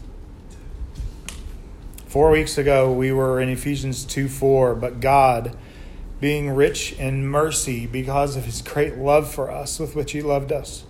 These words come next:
even when we were dead in our transgressions, made us alive together with Christ. By grace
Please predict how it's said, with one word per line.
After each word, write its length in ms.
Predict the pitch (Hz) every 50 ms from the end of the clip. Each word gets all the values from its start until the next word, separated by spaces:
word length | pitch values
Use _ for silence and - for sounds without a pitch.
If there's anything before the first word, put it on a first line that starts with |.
| - - - - - - - - - - - - - - - - - - - - - 131
even 280 | 123 135 139 147 151
when 140 | 156 160 147
we 80 | 151 151
were 160 | 151 143 135
dead 300 | 135 127 143 147 160 156
in 40 | 156
our 140 | 139 135
transgressions, 840 | 131 - - 160 147 120 - - 139 131 - - - 123 117 - - - - - - - - -
made 240 | - 143 151 156 151
us 160 | 156 147 -
alive 500 | 165 160 170 180 185 196 208 214 208 214
together 420 | - - 185 170 185 185 185 180
with 200 | 170 165 147 -
Christ. 520 | - - - 156 160 143 143 - - - -
By 160 | 143 143 135
grace 840 | 131 123 117 123 139 147 160 180 190 170 - - - - - -